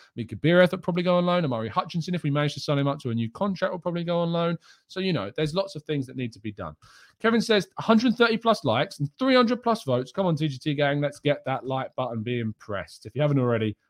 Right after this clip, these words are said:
I'd really appreciate it." Um, let's have a look at the poll. Three hundred seventy-three people have voted. Fifty-one percent say fourth, thirty-four percent say third, thirteen percent say fifth, and two percent say sixth. Who are your two percent?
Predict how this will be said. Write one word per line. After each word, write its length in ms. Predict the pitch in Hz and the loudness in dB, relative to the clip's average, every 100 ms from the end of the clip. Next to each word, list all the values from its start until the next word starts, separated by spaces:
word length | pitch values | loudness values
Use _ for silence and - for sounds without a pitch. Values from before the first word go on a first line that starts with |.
| _ | _
I'd 140 | 104 104 | -4 0
really 280 | 104 92 85 | 0 0 -2
appreciate 640 | - - - - 82 - | -6 -16 -12 -10 -10 -10
it." 120 | 95 - - _ - | -12 -12 -20 _ 2
Um, 400 | 127 127 123 123 | 4 4 2 0
let's 140 | 165 | 0
have 120 | 185 | 2
a 40 | 165 | 4
look 180 | 170 180 | 2 0
at 60 | |
the 80 | 151 | -4
poll. 460 | - 151 160 185 190 | 0 2 4 2 -2
Three 180 | 170 | -2
hundred 260 | 160 147 147 | 0 0 -2
seventy-three 440 | 160 156 143 156 | -2 -4 -2 -2
people 280 | 143 156 139 | 0 -2 -2
have 100 | 127 | 0
voted. 420 | 123 139 143 160 - | 4 4 4 0 -6
Fifty-one 720 | - 170 - 160 147 151 151 | 0 0 2 0 4 6 4
percent 440 | 147 - 151 143 - | 2 0 0 0 -2
say 180 | 123 | -4
fourth, 380 | 120 - 202 220 - _ _ _ _ _ - | -4 4 4 4 0 _ _ _ _ _ 4
thirty-four 480 | 175 190 160 147 135 | 6 6 4 2 0
percent 320 | - 123 117 | -2 -4 -2
say 140 | 107 | -6
third, 380 | 98 - 107 101 - - | -4 0 2 0 -2 0
thirteen 400 | 151 160 147 110 | 2 4 2 0
percent 320 | 110 104 92 | -2 -6 -6
say 140 | 95 | -8
fifth, 420 | 85 - 95 - _ | -8 -8 -8 -8 _
and 180 | 98 92 | -12 -12
two 240 | - 107 98 | -12 -10 -10
percent 540 | - - 92 87 - | -10 -10 -8 -8 -10
say 380 | - 87 82 80 _ _ _ | -14 -10 -10 -12 _ _ _
sixth. 420 | - - 92 156 - | -18 -10 -10 -10 0
Who 100 | 320 | 6
are 40 | |
your 140 | 311 254 | 8 6
two 320 | - 262 220 | 8 8 8
percent? 600 | 202 - 208 214 151 | 6 6 6 8 6